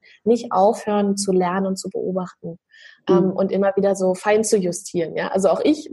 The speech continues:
Speaker 1: habe immer wieder so nach drei Monaten den Drang, "Okay, ich muss mal die Website neu machen", weil ich habe schon wieder so viel gelernt und so viel, ähm, verinnerlicht, was für meine Kunden wichtig ist, kann ich's wieder noch mal ein Stück besser.
Speaker 2: <laughs>
Speaker 1: Genau.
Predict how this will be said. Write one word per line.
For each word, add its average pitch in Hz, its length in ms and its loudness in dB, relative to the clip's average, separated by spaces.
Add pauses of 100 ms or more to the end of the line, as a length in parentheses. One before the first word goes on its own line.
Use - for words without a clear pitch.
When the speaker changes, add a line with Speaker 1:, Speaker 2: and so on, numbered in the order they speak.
Speaker 1:
habe 202 180 -2
immer 226 180 2
wieder 214 180 4
so 185 120 2
nach 180 160 0
drei 190 240 2
Monaten 226 420 2
den 202 160 4
Drang, 196 260 0
"Okay, 180 180 -4
ich 196 80 -4
muss 196 120 -6
mal 190 80 -2
die 185 100 0
Website 190 400 -2
neu 170 160 0
machen", 175 320 -6 (260)
weil 185 80 4
ich 202 60 -2
habe 208 100 -2
schon 220 140 0
wieder 220 120 6
so 214 120 2
viel 330 220 0
gelernt 190 580 2 (300)
und 208 160 0
so 214 120 4
viel, 269 540 2
ähm, 208 460 2 (120)
verinnerlicht, 208 720 2
was 196 140 0
für 202 80 0
meine 196 220 2
Kunden 196 340 -2
wichtig 240 280 -2
ist, - 360 -4
kann 226 100 0
ich's 220 140 -2
wieder 208 120 2
noch 202 160 -2
mal 196 240 -2 (280)
ein 240 80 4
Stück - 220 0 (100)
besser. - 260 0
Speaker 2:
<laughs> - 280 -4 (920)
Speaker 1:
Genau. 180 360 -6